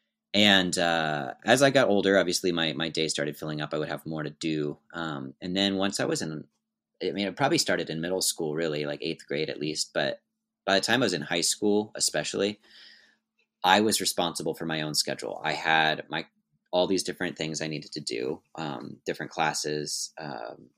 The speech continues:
and it really was homework. Um, because of how Central Co-op became, I had class once a week. Um,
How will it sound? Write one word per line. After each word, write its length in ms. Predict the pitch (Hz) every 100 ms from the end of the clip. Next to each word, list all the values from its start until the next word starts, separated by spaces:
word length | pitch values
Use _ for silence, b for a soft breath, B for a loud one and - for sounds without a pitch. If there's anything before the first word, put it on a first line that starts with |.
| _
and 400 | 80 80 78 76
it 220 | - 92 95
really 260 | 120 123
was 300 | 87 87 78
homework. 760 | - 104 85 78 - - - - _
Um, 420 | 82 151 65 - - _ -
because 420 | - - 98 92
of 120 | 95
how 160 | - 80
Central 420 | - 80 76 80
Co-op 460 | - 80 76 73 - _
became, 440 | - 104 113 113 107
I 80 | 80
had 220 | 82 73
class 360 | - 80 -
once 240 | - 82 82
a 80 | 80
week. 360 | 76 87 - b b b b b _ -
Um, 560 | 90 87 82 73 65